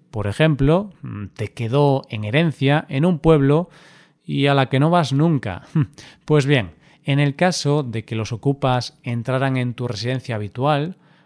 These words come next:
o en tu casa en la playa, los ocupas estarían cometiendo el delito de allanamiento de morada,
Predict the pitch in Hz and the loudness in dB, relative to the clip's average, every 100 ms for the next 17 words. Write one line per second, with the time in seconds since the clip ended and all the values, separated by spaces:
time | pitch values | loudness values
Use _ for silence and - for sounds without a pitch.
0 | _ - 135 117 110 - 131 - 131 120 | _ -10 -4 -4 -4 -2 -2 0 -2 -2
1 | 110 104 - - 104 98 135 147 127 143 | -2 -6 -8 -10 -8 -4 0 0 2 -2
2 | 185 - - _ _ - 180 202 156 160 | -4 -16 -20 _ _ -6 -4 -2 0 0
3 | 143 147 160 - - 127 - 131 180 185 | 2 0 -2 -8 -8 -8 -4 -2 -2 -2
4 | 165 175 160 131 139 135 139 156 - - | -2 0 0 2 0 2 2 0 -2 -6
5 | 143 135 131 131 180 - 185 151 131 156 | -2 -2 0 0 -2 -2 -2 -2 -2 0
6 | 190 _ _ _ 151 139 135 139 135 135 | -2 _ _ _ -6 -4 -2 -2 0 0
7 | 147 160 151 170 143 113 127 117 85 | 2 0 0 0 0 0 0 -2 -6